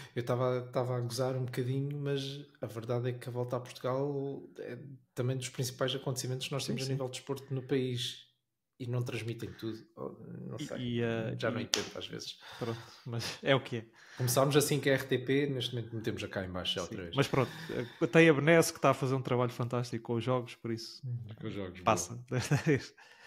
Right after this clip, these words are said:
Speaker 2: E terminamos,
Speaker 1: Pronto.
Speaker 2: não é? Se calhar.
Speaker 1: E terminamos. Malta, vamos fechar. Eh, então, tal como o Luís disse, eh, provavelmente,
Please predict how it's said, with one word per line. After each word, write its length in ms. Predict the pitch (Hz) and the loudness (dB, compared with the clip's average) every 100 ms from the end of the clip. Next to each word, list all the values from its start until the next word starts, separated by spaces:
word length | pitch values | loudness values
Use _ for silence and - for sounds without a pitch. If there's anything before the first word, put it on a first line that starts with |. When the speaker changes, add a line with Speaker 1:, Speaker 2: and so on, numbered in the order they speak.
| - - - - - _ | -20 -18 -18 -20 -20 _
Speaker 2:
E 80 | 156 | -2
terminamos, 520 | - 185 190 156 - | 2 4 4 2 -2
Speaker 1:
Pronto. 100 | 131 | -2
Speaker 2:
não 80 | 131 | 0
é? 140 | 127 | 0
Se 100 | 123 | -2
calhar. 280 | - 120 113 - _ - | 0 0 0 -8 _ -4
Speaker 1:
E 100 | 170 | 0
terminamos. 560 | 160 143 120 113 - - | 2 4 2 0 -6 -2
Malta, 300 | 131 123 117 - - _ | 2 2 -2 -8 -20 _
vamos 200 | 127 123 | -4 -2
fechar. 320 | - 117 113 117 - | -2 0 0 -2 -10
Eh, 320 | 120 107 110 107 | -4 -2 -2 -4
então, 180 | 113 107 - - | -6 -8 -12 -6
tal 120 | 113 | -4
como 200 | 120 110 | -2 -2
o 40 | |
Luís 180 | 110 104 | -2 -2
disse, 520 | 107 110 - - - - 113 | -4 -6 -6 -8 -10 -10 -8
eh, 200 | 104 104 - | -6 -8 0
provavelmente, 440 | 113 107 107 - | 0 0 -4 -8